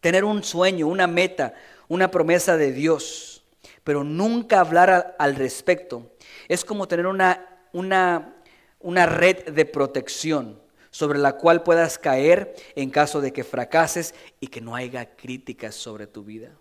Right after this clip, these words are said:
Que nadie te pueda decir nada porque fracasaste. Nadie se va a dar cuenta que fracasaste. Déjame decirte que las promesas de Dios tienen desafíos, vienen con desafíos.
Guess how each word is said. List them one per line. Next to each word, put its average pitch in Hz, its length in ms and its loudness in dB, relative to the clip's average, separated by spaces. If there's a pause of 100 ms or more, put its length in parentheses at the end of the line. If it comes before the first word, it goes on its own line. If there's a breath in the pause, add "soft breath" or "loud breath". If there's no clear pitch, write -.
(360 soft breath)
Que 143 80 -10
nadie 160 220 -4
te 165 100 -6
pueda 147 220 -4
decir 139 360 -6
nada 127 480 -4 (720 soft breath)
porque 127 240 -16
fracasaste. 131 680 -10
Nadie 156 320 -10
se 147 120 -12
va 135 100 -6
a 139 40 -6
dar 135 160 -6
cuenta 135 320 -10
que 117 120 -20
fracasaste. 120 680 -16 (540 loud breath)
Déjame 180 320 -2
decirte 139 500 -6 (1500 soft breath)
que - 80 -10
las 139 100 -4
promesas 156 400 -6
de 156 100 -2
Dios 131 360 -6
tienen 131 240 -8
desafíos, 113 800 -16 (640)
vienen 156 420 0
con 135 160 -8
desafíos. 117 840 -14